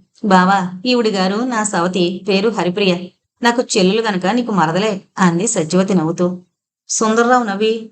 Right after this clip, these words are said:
"అవును, అనుకోకుండా చాలా చక్కని మరదలను చూశాను," అన్నాడు. సిద్ధార్థకి ఒళ్ళు మండిపోయింది, అయినా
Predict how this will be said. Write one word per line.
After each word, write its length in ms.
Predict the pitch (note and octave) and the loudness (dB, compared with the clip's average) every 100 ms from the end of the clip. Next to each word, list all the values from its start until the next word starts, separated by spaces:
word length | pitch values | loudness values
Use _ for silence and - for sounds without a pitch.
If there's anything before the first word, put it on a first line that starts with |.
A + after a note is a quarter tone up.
| _ | _
"అవును, 320 | F3+ F3+ G3+ G3 G3+ | 2 2 2 -4 2
అనుకోకుండా 540 | F#3 F#3 A3 A3+ A3 | 2 2 -2 -2 -2
చాలా 360 | G#3+ F3+ E3 G#3 | -2 -2 0 -2
చక్కని 480 | G#3 F3+ E3 G#3+ | -4 -6 -2 0
మరదలను 420 | G#3 E3 E3+ A3+ A#3+ | 2 2 2 -2 -2
చూశాను," 400 | F3+ F#3+ F#3 F3+ F#3+ | -2 0 0 -2 0
అన్నాడు. 440 | F#3+ D#3+ D#3+ F3+ - _ _ _ _ - | 0 0 -2 -4 -12 _ _ _ _ -8
సిద్ధార్థకి 640 | - F3+ E3+ G3 G#3+ G#3+ | -2 0 0 0 0 0
ఒళ్ళు 260 | F3+ F3 | 0 2
మండిపోయింది, 640 | G#3 E3+ F#3 F#3 E3+ F3 F3+ - | 0 0 0 0 0 -2 -4 0
అయినా 360 | F3+ F#3 G3+ | 2 2 0